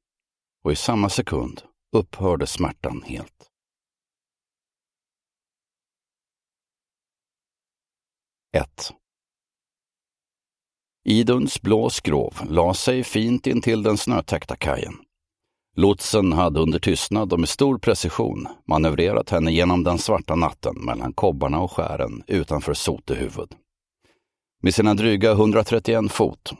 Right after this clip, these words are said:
tog hon upp en bra bit av Fiskhamnskajen. I övrigt låg Smögenhamnen öde, så när som på M S Soten som var trogen sin vinterplats längre in på bryggan.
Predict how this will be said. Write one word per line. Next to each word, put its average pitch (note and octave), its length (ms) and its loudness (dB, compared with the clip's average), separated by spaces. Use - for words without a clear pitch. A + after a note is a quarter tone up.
tog D2+ 160 0
hon E2+ 120 4
upp E2+ 200 2
en F2 120 4
bra A#1 240 2
bit F#2 300 -2
av C#2 60 0
Fiskhamnskajen. C2+ 840 -4
I G2 60 4
övrigt G2+ 400 2
låg A2+ 280 2
Smögenhamnen F#2 800 0
öde, F2 480 0
så - 140 -2
när E2 200 2
som F2+ 240 0
på E2+ 240 2
M E2+ 240 2
S - 160 -2
Soten - 480 -4
som A1+ 260 -6
var A1 120 -4
trogen A#2 460 0
sin F#2+ 260 2
vinterplats - 760 -2
längre D2 300 0
in C2+ 140 -2
på C#2+ 100 -6
bryggan. - 400 -8